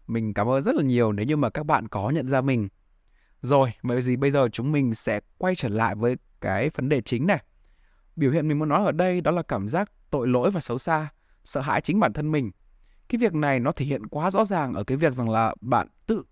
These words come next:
cảm thấy bản thân mình là một người xấu này, là một người con lỗi này, là một người không nên hồn này và không có một gì tốt đẹp cả. Nhưng mà để xa ra hơn ấy, thì nó sẽ dẫn đến cái biểu hiện tiếp theo, đó là bạn tự cho rằng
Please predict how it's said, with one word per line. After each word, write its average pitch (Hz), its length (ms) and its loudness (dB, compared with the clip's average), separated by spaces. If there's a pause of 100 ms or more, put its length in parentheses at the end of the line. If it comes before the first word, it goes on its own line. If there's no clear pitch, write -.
(140)
cảm 95 240 0
thấy 117 260 0
bản 107 240 0
thân 143 240 0
mình 104 240 0 (300)
là 107 120 0
một 101 120 0
người 104 140 0
xấu 104 280 -2
này, 185 180 -2 (160)
là 101 100 -6
một 101 120 -4
người 98 120 0
con 113 160 0
lỗi 123 220 4
này, 175 160 0 (280)
là 104 100 -2
một 104 120 0
người 104 160 2
không 170 220 -2
nên 165 120 0
hồn 117 280 2
này 98 160 -2
và 101 120 -4
không 165 180 -4
có 185 60 0
một 180 80 0
gì 135 80 0
tốt 202 120 -2
đẹp 160 280 0
cả. 107 300 0 (400)
Nhưng 190 180 2
mà 127 240 2
để 113 300 0
xa 185 340 -2
ra 180 140 4
hơn 170 260 2
ấy, - 240 -2
thì 110 220 -2
nó 101 240 0
sẽ - 180 0
dẫn 143 160 0
đến 135 180 0
cái 160 80 0
biểu 107 140 0
hiện 104 120 -2
tiếp 175 180 -4
theo, 175 300 0 (140)
đó 110 160 -4
là 143 140 2
bạn 123 220 -2
tự 131 240 -2
cho 151 160 -2
rằng 131 200 0